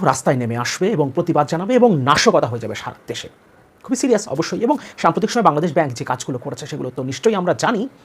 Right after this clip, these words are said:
আমরা খোঁজ খবর অবশ্যই রাখি, কিন্তু হয়তো আমরা সবাই অতটা ডেপথে যাচ্ছি না। আসলে ভেতরে কি হচ্ছে সেটা হয়তো আমরা বোঝার চেষ্টা করছি না, হয়তো ডক্টর দেবপ্রিয় ভট্টাচার্য সেটা বুঝতে পেরেছেন। কারণ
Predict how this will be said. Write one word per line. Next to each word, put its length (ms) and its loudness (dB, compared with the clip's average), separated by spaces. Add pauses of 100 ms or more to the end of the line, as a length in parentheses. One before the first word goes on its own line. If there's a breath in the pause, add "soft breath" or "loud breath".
আমরা 120 -2
খোঁজ 200 -2
খবর 160 2
অবশ্যই 240 0
রাখি, 160 -2
কিন্তু 180 0
হয়তো 220 0 (260 loud breath)
আমরা 180 6
সবাই 500 4 (120)
অতটা 200 2
ডেপথে 640 2
যাচ্ছি 360 -2
না। 280 -12 (400)
আসলে 180 -8
ভেতরে 240 -2
কি 100 -2
হচ্ছে 220 -6
সেটা 160 -4
হয়তো 180 -4
আমরা 120 -2 (340 loud breath)
বোঝার 260 6
চেষ্টা 240 -2
করছি 180 -8
না, 80 -4
হয়তো 200 2
ডক্টর 200 -2
দেবপ্রিয় 300 -2
ভট্টাচার্য 380 -6
সেটা 180 -12
বুঝতে 200 -10
পেরেছেন। 240 -14 (560)
কারণ 160 2